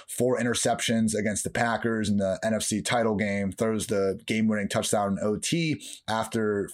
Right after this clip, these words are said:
freaking the one Packers tight end lets the onside kick bounce off his chest. And people were trying to say, like, "Oh, Russ, you know, made the big play when it counted." It's like, I don't know, maybe he could have played a little decent the entire game and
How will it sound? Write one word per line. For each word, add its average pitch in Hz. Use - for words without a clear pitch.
freaking 104
the 110
one 107
Packers 110
tight 107
end 107
lets 107
the 110
onside 101
kick 110
bounce 104
off 107
his 101
chest. 104
And 110
people 127
were 120
trying 123
to 110
say, 110
like, 92
"Oh, 131
Russ, 123
you 117
know, 107
made 110
the 98
big 110
play 113
when 110
it 101
counted." 117
It's 101
like, 101
I 156
don't 120
know, 113
maybe 117
he 104
could 110
have 98
played 104
a 85
little 104
decent 104
the 101
entire 98
game 98
and 90